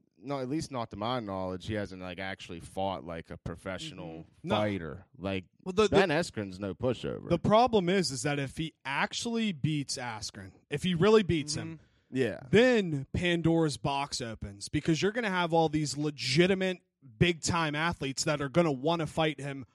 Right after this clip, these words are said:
Speaker 3: for one reason, the money.
Speaker 1: Money.
Speaker 2: I think I heard
Speaker 1: Yeah.
Speaker 2: this on Rogan, too, where, like, if he actually beats someone, like, an M M A person, like,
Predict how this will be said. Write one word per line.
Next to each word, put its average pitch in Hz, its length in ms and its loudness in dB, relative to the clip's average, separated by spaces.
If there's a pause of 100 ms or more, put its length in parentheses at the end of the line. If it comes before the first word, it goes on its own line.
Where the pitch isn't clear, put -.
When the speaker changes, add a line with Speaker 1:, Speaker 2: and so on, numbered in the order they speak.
(140)
Speaker 3:
for 160 120 2
one 156 340 6
reason, 143 560 2
the 262 80 -8
money. 104 520 4
Speaker 1:
Money. - 40 -4
Speaker 2:
I 156 100 -2
think 226 220 -2
I 165 100 0
heard 160 140 0
Speaker 1:
Yeah. - 60 -2
Speaker 2:
this 156 180 -4
on 143 180 -8
Rogan, 151 580 -8
too, 180 280 -6
where, 143 180 -6
like, 143 220 -6
if 143 120 -12
he 196 160 -8
actually 170 520 -6
beats 165 340 -10
someone, 147 560 -12 (600)
like, 143 180 -6
an 147 100 -10
M 156 140 -8
M 151 140 -8
A 165 140 -6
person, 143 560 -12
like, 135 260 -10